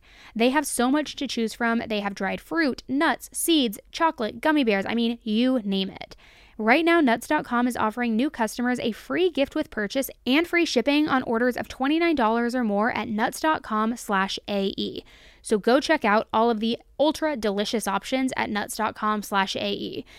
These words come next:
You'll receive a free gift and free shipping when you spend twenty-nine dollars or more. That's nuts dot com slash A E. So the trial's over. Alan's remarried, then he's not, then he's living with a longtime girlfriend in Florida.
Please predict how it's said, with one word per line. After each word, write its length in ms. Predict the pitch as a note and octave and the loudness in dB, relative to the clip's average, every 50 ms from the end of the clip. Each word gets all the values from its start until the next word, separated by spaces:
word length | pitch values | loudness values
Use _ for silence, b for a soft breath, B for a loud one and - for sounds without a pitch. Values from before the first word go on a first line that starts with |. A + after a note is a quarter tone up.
| B B | B B
You'll 180 | - A3+ A3 G#3+ | 4 4 4 4
receive 360 | G#3+ G3+ - - B3 C4 C4 | 2 -2 -2 0 0 0 0
a 120 | - A3+ G3+ | 0 -2 -4
free 240 | - - G#3+ G3 | -4 -4 -4 -4
gift 300 | F#3 - A3 C4+ C#4+ - - - | -2 0 -2 -2 -2 -4 -6 -4
and 200 | G#3+ A3 A#3+ A#3 | -2 -2 -2 0
free 160 | - A#3 A3 | 0 -2 -2
shipping 420 | - - A#3 A#3 C#4+ C#4+ C#4+ B3+ | 0 -2 -2 0 0 0 0 0
when 120 | A3 G#3 G#3 | 0 0 0
you 140 | A3 C4+ | 0 0
spend 380 | D4 - - A#3+ A#3 A#3 A#3 - | -2 -2 -2 -2 -2 -2 -2 -6
twenty-nine 460 | - - B3+ C4 C#4 C#4 C#4+ C#4 C4+ | -8 -6 -2 0 0 0 0 0 0
dollars 360 | A#3+ G3+ G3 G3+ G#3 G#3 G3+ | 0 0 -2 0 -2 -2 -4
or 140 | - - G#3 | -4 -6 -4
more. 320 | G3 F#3+ F#3+ - - - B B B B B B | -4 -6 -6 -8 -10 -12 B B B B B B
That's 240 | A3 G3 G3 - G3 | 0 0 2 0 -4
nuts 360 | G3 G3 A3 C4 C#4+ - - | -2 2 2 2 0 0 -2
dot 200 | D4 C#4+ - - | -2 -2 -2 -2
com 360 | - A3+ G#3+ G#3+ A3 A3+ A#3+ | -4 -4 -2 0 0 -2 -4
slash 460 | - - - G3+ F#3 F#3 F#3+ - - - - | -6 -6 -4 -2 0 0 0 -2 -8 -10 -8
A 300 | F#3+ F3+ F#3 F#3 F#3 - - | -4 -2 -2 -2 -2 -4 -6
E. 200 | G3+ G3+ - - - | -10 -12 -12 -14 -16
So 180 | - - C#4+ | -4 -2 -2
the 100 | C4+ B3+ | -2 -2
trial's 480 | C4+ - F4+ F4+ F#4 F4+ F4+ F4+ E4+ A#3+ | -2 2 2 4 6 6 6 4 4 4
over. 540 | A3+ A3+ A3+ A3 G#3+ A3+ A3+ A3+ A3+ A3+ b b b b - - | 4 2 2 2 0 0 0 0 -2 -4 b b b b -20 -4
Alan's 400 | - B3+ C4+ D4+ D#4 D#4 C#4 B3 | -2 0 2 2 2 2 2 2
remarried, 720 | C4 C#4 C#4 A#3+ G3+ F#3+ G3+ G3+ G3+ G3+ G3+ G3+ G#3 F#3 F3+ | 2 0 2 2 2 2 2 2 0 0 0 -2 -4 -6 -4
then 180 | F3+ G3+ A#3+ C4 | -2 0 2 2
he's 240 | C4 B3+ B3 - G#3+ | 2 2 2 0 0
not, 380 | G3 F#3 F#3 F#3+ F#3+ F#3+ G#3 | 0 0 2 2 0 0 -2
then 340 | A#3 A3+ F#3+ F3 F#3+ A3 B3 | -4 -10 -8 -4 -4 -2 0
he's 160 | C4 B3+ A#3+ | 0 0 0
living 260 | A#3+ A#3+ A#3+ A#3+ A#3+ | 0 0 0 0 -2
with 140 | A#3+ A#3 A#3 | -2 -2 -2
a 40 | A#3 | -2
longtime 440 | A3+ A3 G#3+ G#3+ G#3 G#3+ A3 G#3+ G#3+ | -2 -2 -2 -2 -4 -4 -4 -4 -2
girlfriend 420 | A3 A3 G#3+ G#3 - A#3 A3+ A3 | -2 -2 -2 -4 -4 -6 -4 -4
in 60 | A3 | -4
Florida. 520 | G#3+ - G#3+ F#3 F#3 F#3+ F#3+ F#3 F#3 F#3 | -6 -6 -4 -4 -2 -2 -2 -2 -2 -2